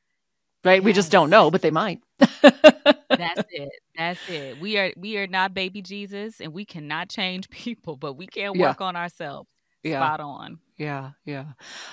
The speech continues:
Speaker 1: Um, well, thank you, Jocelyn, for sharing your journey of the, the workaholism. That's, that's, um,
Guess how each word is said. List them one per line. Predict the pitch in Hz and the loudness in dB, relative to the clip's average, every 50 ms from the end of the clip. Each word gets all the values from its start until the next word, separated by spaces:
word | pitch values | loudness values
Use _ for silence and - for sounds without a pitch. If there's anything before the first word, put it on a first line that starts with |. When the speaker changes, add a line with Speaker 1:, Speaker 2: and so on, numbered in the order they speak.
| - - _ - | -20 -10 _ 0
Speaker 1:
Um, | 262 269 269 277 262 240 | 2 4 4 4 4 2
well, | 277 285 | 0 -2
thank | 262 - 294 311 392 440 - 381 | 0 2 2 2 2 2 0 0
you, | 302 254 233 226 214 208 196 | 0 0 0 0 -2 -2 -2
Jocelyn, | 208 202 185 196 196 - 196 185 | 0 0 0 0 0 -4 -8 -6
for | - 196 165 | -6 -4 -4
sharing | - - 185 180 175 175 165 156 | -2 -2 -2 -2 -2 -2 -2 -4
your | 160 160 | -4 -6
journey | 147 - 147 147 151 156 151 147 151 151 - | -4 -4 -4 -4 -2 -2 -4 -4 -4 -4 -6
of | - 143 139 135 127 123 123 135 143 - _ | -6 -6 -6 -4 -6 -8 -10 -14 -20 -20 _
the, | - - - - | -14 -12 -12 -8
the | 139 147 | -8 -8
workaholism. | 143 156 185 208 202 - 202 170 180 151 143 143 143 143 131 131 139 123 131 127 - | -4 0 0 0 2 2 0 2 2 0 0 0 -2 -4 -6 -8 -8 -8 -10 -6 -2
That's, | 156 156 170 175 - - - - - - - - | 2 2 2 2 0 -4 -4 -4 -4 -6 -8 -14
that's, | 156 - 170 160 175 - - - - - - | -6 -2 0 0 0 0 -4 -6 -6 -2 0
um, | 185 170 156 151 143 139 135 131 135 | 0 2 2 0 0 0 -2 -4 -4